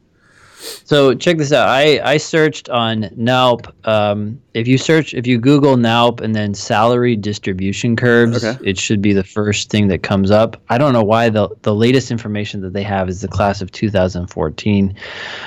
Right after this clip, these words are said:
Speaker 1: but maybe that's all the data that they have. But this is, I mean, this is shocking. So you have, just so anyone who is unfamiliar with this, basically you have a salary bell curve, if you can imagine this. And the lowest salary,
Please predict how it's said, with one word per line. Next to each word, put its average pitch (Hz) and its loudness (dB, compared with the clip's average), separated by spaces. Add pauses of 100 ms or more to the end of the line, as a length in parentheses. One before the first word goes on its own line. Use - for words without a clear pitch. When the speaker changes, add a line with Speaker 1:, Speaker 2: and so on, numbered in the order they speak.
(240)
Speaker 1:
but 214 2
maybe 98 -6
that's 87 -8
all 87 0
the 87 -4
data 110 2
that 98 -2
they 98 0
have. 95 -2
But 92 -8
this 151 2
is, 87 -6 (100)
I 110 -8
mean, 113 0
this 135 0
is 92 -8
shocking. - -4
So 120 4
you 113 0
have, 113 0 (720)
just 156 2
so 156 6
anyone 135 2
who 113 0
is 101 -2
unfamiliar 110 0
with 98 -2
this, 92 -2
basically 113 2
you 113 2
have 101 0
a 92 -2
salary 123 0
bell 98 0
curve, 87 -8
if 92 -10
you 104 -4
can 104 -2
imagine 95 0
this. 87 -6 (140)
And 98 2
the 107 2
lowest 127 4
salary, 110 0